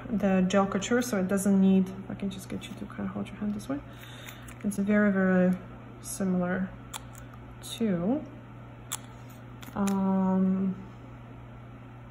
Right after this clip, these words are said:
something, anyway, it'll come to me.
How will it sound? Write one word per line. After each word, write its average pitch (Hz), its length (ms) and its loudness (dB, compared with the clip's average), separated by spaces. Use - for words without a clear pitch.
something, 214 1400 4
anyway, 185 300 4
it'll 196 140 2
come 190 200 0
to 185 100 -2
me. 175 140 0